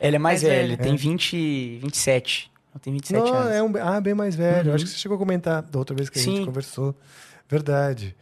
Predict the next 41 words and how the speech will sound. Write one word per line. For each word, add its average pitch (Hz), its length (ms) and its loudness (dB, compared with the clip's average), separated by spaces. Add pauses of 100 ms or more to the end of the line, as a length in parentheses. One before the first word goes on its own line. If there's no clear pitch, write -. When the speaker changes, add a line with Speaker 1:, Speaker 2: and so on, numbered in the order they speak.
(220)
Speaker 3:
Ah, 131 100 -2
que - 120 -4
bom, 190 300 0
né? 180 200 -4 (200)
Speaker 1:
Não, 165 240 4
Speaker 3:
E 156 40 4
ele 170 100 10
Speaker 1:
muito 165 100 0
Speaker 3:
já 151 80 2
Speaker 1:
mais. 160 80 0
Speaker 3:
tocava, 185 460 6
já, 139 220 2
já 131 180 -2
tinha, 147 340 0
já 135 120 0
tinha 175 160 -2
interesse 185 320 0
musical, 220 360 4
então, 127 280 -2
porque - 180 -8
Speaker 1:
Não, 277 80 6
ele 254 80 4
já, 220 100 6
Speaker 3:
já - 60 4
Speaker 1:
ele 208 120 4
já 247 120 6
tinha, 190 260 2
sempre 180 200 0
gostou 190 260 2
muito 196 120 2
de 180 60 0
música, 180 240 2
só 226 60 2
que 240 100 0
ele 233 80 0
não, 240 200 0
não, 214 180 2
não, 151 360 2
não 139 140 2
tocava 147 440 2
nada. 147 420 4